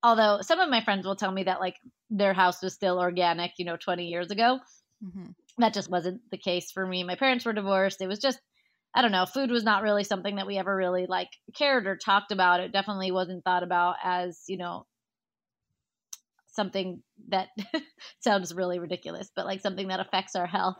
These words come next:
Speaker 1: <laughs>
Speaker 2: Right.
Speaker 1: Uh, um, yeah, so, I mean, I could eat ding dongs all day. No, it sounds, like, generic, but literally that's what we were eating, and Malamars and all that stuff.
Speaker 2: Mm-hmm.
Speaker 1: Um,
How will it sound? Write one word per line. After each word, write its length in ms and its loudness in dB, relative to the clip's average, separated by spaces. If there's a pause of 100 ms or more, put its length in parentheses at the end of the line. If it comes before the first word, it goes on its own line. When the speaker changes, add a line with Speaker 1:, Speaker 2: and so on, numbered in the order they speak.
(180)
Speaker 1:
<laughs> 0 - (640)
Speaker 2:
Right. 280 -4 (240)
Speaker 1:
Uh, 400 -4
um, 440 4 (520)
yeah, 220 2 (220)
so, 200 2
I 140 2
mean, 220 -2 (100)
I 80 -2
could 180 -4
eat 220 -4 (340)
ding 260 2
dongs 380 2
all 200 2
day. 300 2
No, 120 0
it 80 -4
sounds, 200 0
like, 140 -2
generic, 440 -2
but 120 -6
literally 300 0
that's 180 -2
what 100 -4
we 80 -4
were 120 -4
eating, 340 -2
and 100 -8
Malamars 640 0
and 200 -16 (120)
all 160 -2
that 180 -6
stuff. 340 -2 (500)
Speaker 2:
Mm-hmm. 400 4
Speaker 1:
Um, 60 0